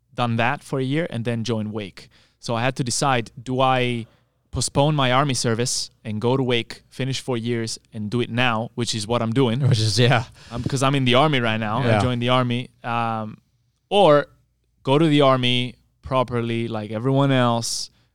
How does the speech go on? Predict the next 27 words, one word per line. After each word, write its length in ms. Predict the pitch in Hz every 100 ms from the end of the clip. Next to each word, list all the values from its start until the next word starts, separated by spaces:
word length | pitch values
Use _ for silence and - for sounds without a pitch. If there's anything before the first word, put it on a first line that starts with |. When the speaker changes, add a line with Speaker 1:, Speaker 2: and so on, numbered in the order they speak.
| -
Speaker 1:
be 100 | 123
a 60 |
good 180 | 131 143
boy, 460 | 120 127 123 117 120 - _ -
lose 240 | 123 147
the 80 | 165
scholarship, 680 | - 143 120 - 143 - - - _ -
and 120 | 120
then 300 | 127 120 120 _
figure 340 | _ 139 120
something 380 | 110 113 - 110
out 160 | 104 101
later. 300 | 101 73 - _ _ - -
Um, 520 | 117 113 110 110 107
so 420 | - - 120 120 -
that 240 | 117 123 160
was 160 | 160
a 40 | 139
tough 220 | 143 131
decision 360 | 127 139 123 120
for 140 | 120
me. 240 | 117 117
It 120 | 117 135
was 200 | 139 120
the 80 |
best 260 | 120 156 -
decision, 500 | 113 117 104 120 170